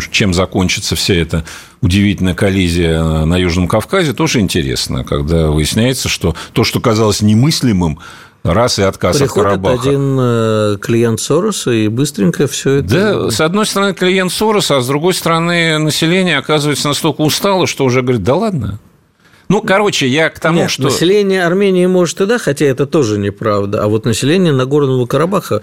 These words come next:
Speaker 1: Да.
Speaker 2: возвращаясь к нашей истории,
Speaker 1: А
Speaker 2: а
Speaker 1: его,
Speaker 2: что будет?
Speaker 1: а его
Speaker 2: Понимаешь?
Speaker 1: спросят?
Speaker 2: Может быть, мы тоже устанем от всего происходящего, но население Донбасса, которое скажет: «Ребят, а вы не озверели?»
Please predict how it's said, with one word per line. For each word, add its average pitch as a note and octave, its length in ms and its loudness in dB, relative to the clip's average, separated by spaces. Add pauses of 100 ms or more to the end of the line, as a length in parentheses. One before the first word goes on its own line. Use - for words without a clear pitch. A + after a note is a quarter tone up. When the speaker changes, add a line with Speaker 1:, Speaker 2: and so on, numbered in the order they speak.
(140)
Speaker 1:
Да. C3 180 2
Speaker 2:
возвращаясь C#3 580 2
к - 100 -10
нашей D#3+ 280 0
истории, D3+ 320 0
Speaker 1:
А A2 40 0
Speaker 2:
а A2 120 2
Speaker 1:
его, B2 160 0
Speaker 2:
что G3+ 160 2
будет? E3 380 -2
Speaker 1:
а A2+ 100 0
его B2+ 120 2
Speaker 2:
Понимаешь? D3+ 200 2
Speaker 1:
спросят? - 480 -2
Speaker 2:
Может F#3+ 420 2
быть, F3+ 200 -2
мы F3 160 2
тоже G#3+ 320 0
устанем E3+ 580 0
от C3 140 -2
всего C#3+ 260 0
происходящего, C#3 840 0
но C#3 140 2
население D#3+ 680 2
Донбасса, C#3 800 -2 (340)
которое C#3+ 400 0
скажет: B2 400 -2
«Ребят, A#2+ 300 -2 (1400)
а A#2+ 120 0
вы A#2 300 2
не G#2+ 300 -2
озверели?» D#3+ 560 -2